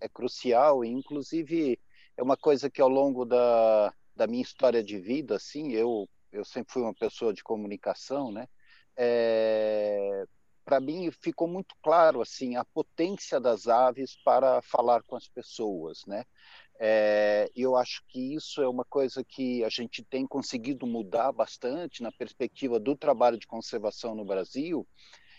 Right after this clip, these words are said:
é a perspectiva de olhar a, a partir de uma agenda positiva, né? Vamos falar das aves, não que, que a agenda, a, tra-,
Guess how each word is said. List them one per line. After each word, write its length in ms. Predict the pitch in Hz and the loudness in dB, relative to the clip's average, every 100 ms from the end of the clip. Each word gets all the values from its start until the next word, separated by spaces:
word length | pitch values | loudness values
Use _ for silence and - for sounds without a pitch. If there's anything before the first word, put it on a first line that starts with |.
| - | 2
é 80 | 156 | 4
a 60 | |
perspectiva 720 | - 170 - 175 - 165 170 175 | 4 -2 -2 -2 -2 -4 0 0
de 120 | 180 | 2
olhar 460 | 151 131 151 165 | 4 6 6 6
a, 160 | 170 - - _ | 4 0 -8 _
a 100 | - | -4
partir 420 | - 160 - - 180 | 0 0 0 -4 -6
de 120 | 160 | -4
uma 140 | 165 | -2
agenda 340 | 143 156 156 151 | -2 -2 -4 -6
positiva, 880 | 160 139 170 - - 147 95 101 92 | -6 -8 -10 -8 -6 -6 -8 -8 -6
né? 180 | 110 131 - _ - | -6 -8 -14 _ 0
Vamos 240 | 139 170 | 0 0
falar 340 | - 165 139 123 | 2 4 6 6
das 300 | 117 95 - | 2 2 2
aves, 480 | 143 143 104 98 - | 2 2 0 -6 -10
não 240 | 156 247 | -6 -6
que, 300 | - 240 190 | -6 -2 -2
que 140 | - 151 | 0 0
a 60 | |
agenda, 380 | 135 147 139 135 123 117 113 107 104 101 95 - 107 | 0 -2 0 2 4 4 4 2 0 0 -2 -4 -6
a, 420 | 107 104 98 95 - _ _ _ | -4 -2 -2 -4 -8 _ _ _
tra-, 240 | 127 - | -4 -4